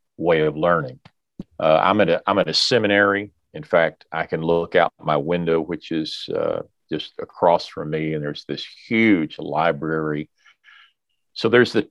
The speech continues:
tendency from a lot of young ministers to think that everything is found in a book. I just need to find the book.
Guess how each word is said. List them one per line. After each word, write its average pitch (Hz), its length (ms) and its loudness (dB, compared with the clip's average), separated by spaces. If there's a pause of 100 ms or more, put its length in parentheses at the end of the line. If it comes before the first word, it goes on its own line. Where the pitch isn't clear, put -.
tendency 92 1000 0
from 90 200 -2
a 80 40 0
lot 95 240 4
of 85 100 0
young 80 240 0
ministers 80 560 -6
to 90 120 -10
think 85 440 -4 (160)
that 92 180 -2
everything 104 720 0
is 82 180 -6
found 80 400 -2
in 80 120 -2
a 69 60 -6
book. - 500 -6 (760)
I 78 60 -2
just 104 240 -2
need 90 180 -2
to - 80 -2
find 78 460 0
the 80 100 -2
book. - 460 -4